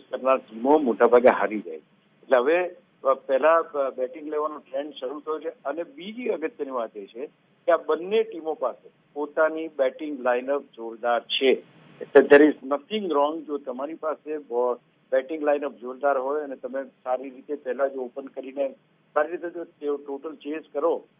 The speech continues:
તો I think you have got all chance to win the match. એટલે એ particular વસ્તુમાં હું બંને ટીમો, હું માનું છું કે toss જીતીને પહેલા batting કરે.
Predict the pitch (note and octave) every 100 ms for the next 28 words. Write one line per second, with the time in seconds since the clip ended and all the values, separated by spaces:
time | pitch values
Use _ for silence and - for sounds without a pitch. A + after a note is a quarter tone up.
0 | _ _ - C#3 C#3 C#3 F3+ F3+ C#3+ D#3
1 | D3 D#3 D#3 D3 D3 C#3+ D3+ - B2 C3+
2 | C3 - A#2+ A2+ A#2+ A2+ - F#2 F#2+ _
3 | _ _ _ - - C#4+ - E4+ G#4 F#3
4 | - F#3+ F#3 E3 D#3+ - E3 E3 D3 C#3
5 | D#3+ F3+ D#3+ D#3 D#3+ C#3+ E3 D#3 D#3 D3+
6 | D3 D3 C#3 C3+ - B2+ C3+ B2+ B2 B2+
7 | A2+ A2 A#2+ A#2+ A#2+ C3